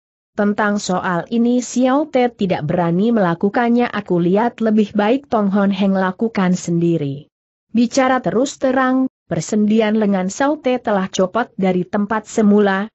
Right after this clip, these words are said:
"Xiao Te sudah tak dapat salurkan tenaga lagi," kata Tong Hong L T Lip sambil tertawa getir.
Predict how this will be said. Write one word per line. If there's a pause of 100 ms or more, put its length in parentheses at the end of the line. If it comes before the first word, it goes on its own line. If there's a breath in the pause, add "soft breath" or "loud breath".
(140)
"Xiao
Te
sudah
tak
dapat
salurkan
tenaga
lagi,"
kata
Tong
Hong
L
T
Lip
sambil
tertawa
getir.